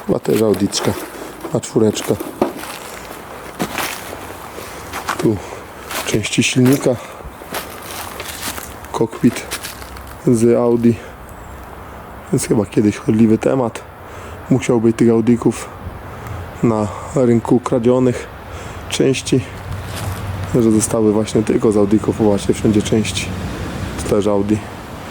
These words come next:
wszystko A czwórki. Audi, więc jak masz zniszczony boczek z Audi, przyjdź tutaj, a na pewno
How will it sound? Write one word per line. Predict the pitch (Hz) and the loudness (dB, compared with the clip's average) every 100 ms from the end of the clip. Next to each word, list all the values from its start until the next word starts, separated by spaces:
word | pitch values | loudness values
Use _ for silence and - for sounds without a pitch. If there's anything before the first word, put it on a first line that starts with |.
| - | -10
wszystko | - - - 131 | -2 -2 0 -2
A | |
czwórki. | - - 131 - - - - - - - - - - - - - - - - - 76 - - - - - - - - - - - - - 107 | -2 -4 -6 -6 -12 -12 -14 -14 -14 -12 -12 -12 -12 -12 -12 -12 -10 -8 -6 -8 -10 -12 -14 -14 -14 -14 -14 -14 -12 -12 -12 -12 -14 -6 -2
Audi, | 107 104 | 0 0
więc | 101 107 | 0 0
jak | 117 | 0
masz | 123 | 0
zniszczony | 113 113 156 127 | -2 -4 -2 0
boczek | 117 127 117 | 0 0 0
z | |
Audi, | 143 113 107 - - - - - | 0 0 -2 -6 -18 -18 -18 -12
przyjdź | - 117 - | -2 -2 0
tutaj, | - 110 110 | -2 0 0
a | |
na | 107 | -2
pewno | 104 104 | -2 -2